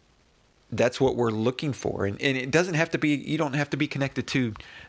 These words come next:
dozens and dozens and dozens of people. Some people that fits their life. Other people, it's, you know, a handful, three, four, five people. Um, you know, but it's, it is important to have those connections in your life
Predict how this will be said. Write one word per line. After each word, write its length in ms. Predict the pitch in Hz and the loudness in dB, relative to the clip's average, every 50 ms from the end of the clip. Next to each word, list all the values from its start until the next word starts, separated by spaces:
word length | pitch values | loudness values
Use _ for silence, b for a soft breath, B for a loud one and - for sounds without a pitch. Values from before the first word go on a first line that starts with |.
| B B | B B
dozens 340 | - 135 135 123 127 113 98 | 4 6 6 4 2 0 0
and 140 | 110 107 101 | 0 2 4
dozens 320 | 120 117 107 113 101 92 | 4 4 2 2 -2 -2
and 140 | 104 101 95 | 0 0 2
dozens 320 | 101 107 101 98 104 92 98 | 2 2 2 0 -2 -4 -4
of 80 | 95 | -4
people. 320 | - 90 92 - - 151 - - - _ B B B B B B B B B B B | -4 -4 -4 -4 -4 -6 -6 -10 -20 _ B B B B B B B B B B B
Some 220 | B - 135 135 127 | B 0 0 2 2
people 260 | 151 147 - - 123 | 2 0 2 2 4
that 180 | 120 120 - - | 4 2 2 2
fits 220 | 131 120 - - | 0 0 0 2
their 140 | 127 110 104 | 2 2 2
life. 360 | 101 98 110 135 - - - B B B B B B B B B B B B B B _ - | 2 0 -2 -4 -8 -12 -18 B B B B B B B B B B B B B B _ 4
Other 220 | 117 117 123 123 | 4 4 4 4
people, 420 | - 135 123 117 - 117 113 120 - | 2 0 0 2 2 2 2 2 2
it's, 540 | 120 113 113 113 113 - - - - - - _ _ - | 2 2 2 2 0 -4 -10 -12 -12 -12 -16 _ _ -4
you 80 | 127 | 0
know, 160 | 117 113 117 120 | 0 2 2 2
a 60 | 113 | 0
handful, 400 | 123 147 170 - - 90 - - _ _ - | 0 -2 -2 -2 -2 -4 -4 -4 _ _ -12
three, 260 | - - 135 131 127 | -4 0 2 2 2
four, 440 | 120 - 131 127 120 120 123 120 - - _ _ _ - - | 2 2 2 2 2 2 0 -2 -4 -12 _ _ _ -20 -8
five 380 | - - 120 110 113 120 117 - | -2 2 2 4 4 2 0 -2
people. 420 | - 127 - - 120 120 120 - B B B B B B B B B B | -4 -4 -2 -2 -2 -2 -4 -8 B B B B B B B B B B
Um, 560 | - 110 107 104 98 95 98 98 95 95 95 - _ - _ _ _ _ _ _ _ _ _ _ - - - - _ _ _ | -4 -2 -2 0 -2 -2 -2 -4 -6 -8 -12 -14 _ -20 _ _ _ _ _ _ _ _ _ _ -20 -20 -20 -20 _ _ _
you 100 | - 110 | -4 0
know, 120 | 107 107 104 | 0 2 2
but 160 | 101 120 113 | 2 2 2
it's, 200 | 113 - - - - | 2 0 -2 -2 0
it 120 | - 127 | 2 2
is 160 | 135 156 151 | 2 2 2
important 480 | 170 165 131 - - 131 135 - 151 135 | 2 0 2 4 4 4 4 4 0 -2
to 40 | 135 | -2
have 400 | 113 95 - 113 110 113 113 120 | 0 2 2 2 2 2 0 2
those 260 | 113 107 104 107 - | 2 2 2 2 0
connections 680 | - - 120 120 110 104 - - - 113 110 110 - - | -2 -2 0 0 0 0 0 -2 -4 -2 -4 -4 -6 -6
in 180 | - 113 110 | -4 -4 -2
your 140 | 110 120 123 | 0 0 0
life 420 | 113 101 95 95 107 - - - | 0 0 -2 -2 -4 -6 -10 -18